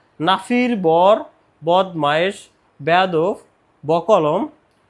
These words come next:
কমজোর, কিন্তু কারবার, দরদামে, নিমরাজি।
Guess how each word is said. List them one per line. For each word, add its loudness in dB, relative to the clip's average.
কমজোর, 0
কিন্তু -2
কারবার, 2
দরদামে, 2
নিমরাজি। 0